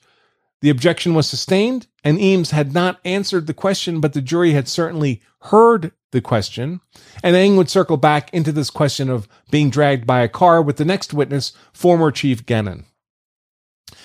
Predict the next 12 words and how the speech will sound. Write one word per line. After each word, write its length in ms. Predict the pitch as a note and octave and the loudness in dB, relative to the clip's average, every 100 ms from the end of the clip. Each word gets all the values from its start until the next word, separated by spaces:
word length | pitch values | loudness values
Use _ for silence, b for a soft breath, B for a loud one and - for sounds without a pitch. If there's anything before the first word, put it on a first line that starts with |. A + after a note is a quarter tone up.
| B B _ - | B B _ -6
That 200 | B2 - | -4 0
brings 240 | C#3 E3+ | 0 2
us, 180 | G3+ G3 | 0 -2
of 120 | F#3 | -4
course, 280 | - F3+ G#3+ | 2 2 2
to 120 | - D#3+ | 0 2
the 100 | F3+ | 2
next 240 | F#3+ - | 0 0
witness, 380 | A#3+ B3 C3 - | 0 0 -6 -4
former 340 | D#3 F3+ G3 | 0 2 2
Chief 320 | - F#3 D#3+ | 0 -2 -2
Gannon, 380 | F3 F3 F#3 F3+ | 0 0 0 -4